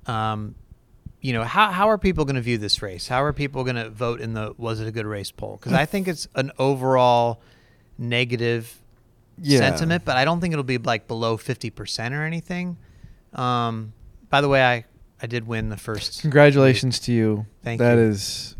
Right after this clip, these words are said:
Speaker 2: awesome.
Speaker 1: Your
Speaker 2: I
Speaker 1: new
Speaker 2: am
Speaker 1: attitude is just so
Speaker 2: so
Speaker 1: wonderful.
Speaker 2: happy for you.
Speaker 1: It
Speaker 2: I
Speaker 1: makes me
Speaker 2: know.
Speaker 1: wanna punch you right in the face,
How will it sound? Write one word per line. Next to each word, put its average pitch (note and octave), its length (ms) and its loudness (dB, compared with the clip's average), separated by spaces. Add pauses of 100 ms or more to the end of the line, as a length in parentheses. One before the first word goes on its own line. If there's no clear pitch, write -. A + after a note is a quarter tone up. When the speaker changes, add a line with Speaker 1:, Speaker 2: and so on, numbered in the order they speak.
(140)
Speaker 2:
awesome. A2+ 500 6
Speaker 1:
Your C3+ 220 2
Speaker 2:
I A#2 60 6
Speaker 1:
new A#2+ 80 6
Speaker 2:
am D3 60 8
Speaker 1:
attitude C#3 360 4
is A2+ 40 0
just A2+ 160 0
so D3 360 12
Speaker 2:
so C#3+ 300 12
Speaker 1:
wonderful. A2+ 580 4 (240)
Speaker 2:
happy B2 460 6
for A2+ 180 4
you. A2 200 4
Speaker 1:
It G#2+ 40 4
Speaker 2:
I G#2+ 40 4
Speaker 1:
makes A2 220 0
me D3+ 60 2
Speaker 2:
know. A2+ 80 4
Speaker 1:
wanna A2 180 2
punch D3 340 -4
you A#2 140 -4
right D3+ 320 2
in G3 80 -4
the F3 80 0
face, - 560 -4